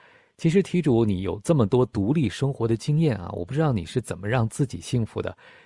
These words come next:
因为我发现你进入关系以后很容易就把自己对幸福的责任好像就给了另外一半了。另外一个人有很多宝贝，所以他能给我什么让我很开心。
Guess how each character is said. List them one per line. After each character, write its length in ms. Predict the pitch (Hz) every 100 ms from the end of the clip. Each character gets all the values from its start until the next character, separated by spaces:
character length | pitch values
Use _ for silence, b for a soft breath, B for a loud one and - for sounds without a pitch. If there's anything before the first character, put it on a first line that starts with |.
| _
因 80 | 180
为 80 |
我 60 | 156
发 180 | - 156
现 120 | 147
你 60 | 87
进 180 | - 151
入 100 | 110
关 300 | - 156 170
系 100 | 127
以 60 |
后 100 | 82
很 220 | 98 87 80
容 200 | 80 104
易 120 | 123
就 140 | 139
把 280 | 113 80 76 b b _
自 180 | - 175
己 140 | 85
对 160 | - 101
幸 260 | - 131
福 100 | -
的 80 | 92
责 200 | 95 85
任 180 | 87 87 _
好 160 | _ 87
像 100 | 92
就 80 | 110
给 120 | -
了 80 | 82
另 140 | 95
外 120 | 110 98
一 60 |
半 180 | 98 123
了。 160 | 95 - B B B _
另 100 | 151
外 260 | 180 151 135
一 100 | -
个 80 | 117
人 80 | 110
有 80 | 117
很 160 | 104
多 120 | 82 107
宝 240 | 80 76
贝， 280 | 82 98 80
所 140 | - 104
以 20 |
他 140 | -
能 120 | 110 110
给 120 | 95
我 160 | 92
什 120 | 92 95
么 120 | 92
让 100 | 82
我 60 |
很 180 | 87 90
开 220 | 85 85
心。 260 | 87 -